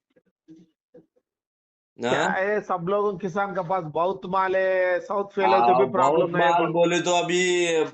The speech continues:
Speaker 2: बांग्लादेश का भी निर्यात चालू होगा ना, माल कहाँ से रहेगा? क्या,
Speaker 1: हाँ।
Speaker 2: क्या खाओगे? ये क्या नया माल थोड़ी है, अभी जूना माल है।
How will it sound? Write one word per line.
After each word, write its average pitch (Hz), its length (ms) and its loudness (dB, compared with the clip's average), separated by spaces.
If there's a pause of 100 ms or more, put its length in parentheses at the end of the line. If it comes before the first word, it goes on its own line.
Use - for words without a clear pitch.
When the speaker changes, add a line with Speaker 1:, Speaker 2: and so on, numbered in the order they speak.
(180)
Speaker 2:
बांग्लादेश 156 560 0
का 180 120 -4
भी 175 120 -6
निर्यात 175 300 -2
चालू 175 280 0
होगा 180 260 2
ना, 196 240 0
माल 170 280 0
कहाँ 180 260 -2
से 180 160 -2
रहेगा? 180 440 0 (400)
क्या, 151 420 2
Speaker 1:
हाँ। 151 200 0
Speaker 2:
क्या 156 200 0
खाओगे? 180 520 2
ये 156 220 0
क्या 165 420 -2
नया 160 360 -2
माल 185 220 0
थोड़ी 180 300 -2
है, 208 120 2
अभी 180 240 0
जूना 147 460 0
माल 180 240 2
है। 147 240 0